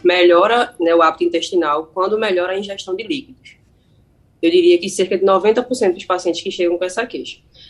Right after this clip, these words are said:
Quando realmente a gente observa que esse paciente fez modificações na dieta, então, como o doutor Sérgio bem falou também, aqueles alimentos que são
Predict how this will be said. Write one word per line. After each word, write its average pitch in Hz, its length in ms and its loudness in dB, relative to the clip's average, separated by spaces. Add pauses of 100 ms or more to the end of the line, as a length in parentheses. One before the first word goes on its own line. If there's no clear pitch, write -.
(140)
Quando 339 300 6
realmente 285 560 4
a - 20 -4
gente 185 200 -2
observa 208 600 -4
que - 60 -2
esse 226 160 0
paciente 262 420 0
fez 254 200 2
modificações 262 640 -2
na 226 120 -2
dieta, 202 600 -2 (320)
então, 180 300 0
como 208 160 -4
o - 20 -6
doutor 202 200 -2
Sérgio 196 200 -6
bem 202 120 -4
falou 208 280 0
também, 165 540 -2
aqueles 240 320 -2
alimentos 226 540 -4
que 233 100 -12
são 185 420 -2